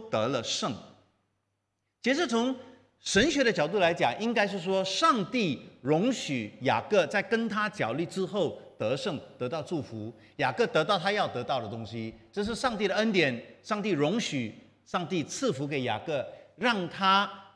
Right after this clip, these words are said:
得到他想要得到的东西。从这个角度来讲，雅各得胜了，不是因为雅各比上帝厉害，而是上帝容许雅各得到他要得到的。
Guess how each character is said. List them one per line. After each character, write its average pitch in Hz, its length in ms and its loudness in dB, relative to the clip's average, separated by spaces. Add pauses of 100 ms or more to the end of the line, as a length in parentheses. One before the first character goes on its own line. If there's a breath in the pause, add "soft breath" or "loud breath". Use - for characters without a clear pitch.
(140)
得 160 240 6
到 185 260 4
他 175 480 0
想 101 240 -8
要 147 160 0
得 110 140 -6
到 117 180 0
的 98 60 -4
东 107 180 -10
西。 101 240 -14 (220)
从 196 220 -4
这 330 120 0
个 254 140 8
角 113 140 0
度 156 100 -4
来 151 100 -2
讲， 120 280 -2
雅 104 100 -2
各 147 160 -4
得 107 160 -6
胜 110 220 -10
了， - 60 -18 (1500)
不 269 120 0
是 262 260 -2
因 285 280 2
为 262 160 6
雅 147 160 6
各 202 140 -2
比 147 100 -2
上 170 180 -4
帝 165 80 -4
厉 160 160 -4
害， 143 200 -2 (880)
而 147 120 -2
是 180 220 -2
上 180 240 -4
帝 180 160 -2
容 127 340 0
许 117 280 -4
雅 101 160 -4
各 139 260 0 (240)
得 120 160 -4
到 123 340 -2
他 123 140 -6
要 110 160 -6
得 98 160 -14
到 87 180 -10
的。 - 100 -18